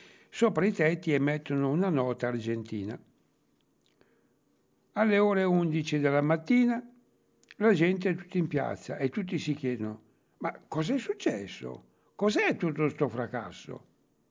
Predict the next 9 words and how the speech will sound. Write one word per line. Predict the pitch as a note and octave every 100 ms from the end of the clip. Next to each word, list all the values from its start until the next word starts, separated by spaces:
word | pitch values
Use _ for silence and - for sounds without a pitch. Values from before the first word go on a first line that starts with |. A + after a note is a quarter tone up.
| _ _ _ _
"È | - A3+
la | C#4
Marinella, | B3 C4+ E4 E4 A3 D3 A#2 - -
è | G3+
la | B3
Marinella | A3 A#3 B3+ F#4 E4
che | A3+
si | D3+ F3
sposa." | F#3 E3+ C#3+ A2 F#2